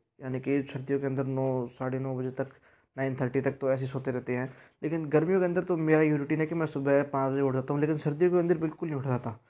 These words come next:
तो सर्दियों के अंदर ये प्रॉब्लम होती रहती है। और सबसे बड़ी प्रॉब्लम मेरे हिसाब से यही है, आलस वाली सुबह उठा, उठना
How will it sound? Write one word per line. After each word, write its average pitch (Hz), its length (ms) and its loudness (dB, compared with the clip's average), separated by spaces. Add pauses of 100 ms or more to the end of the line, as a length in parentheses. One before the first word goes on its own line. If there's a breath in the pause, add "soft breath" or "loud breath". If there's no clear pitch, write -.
(460 soft breath)
तो 175 100 -4
सर्दियों 170 340 4
के 190 60 4
अंदर 185 160 2
ये 190 80 2
प्रॉब्लम 190 280 2
होती 147 260 2
रहती 143 260 2
है। 160 340 2 (360 soft breath)
और 180 340 -4 (160)
सबसे 185 240 -2
बड़ी 175 200 2
प्रॉब्लम 170 280 4
मेरे 165 180 4
हिसाब 156 140 4
से 143 140 -2
यही 151 140 2
है, 151 120 2
आलस 143 280 0
वाली 143 140 0
सुबह 147 160 0
उठा, 147 180 0
उठना 151 440 -2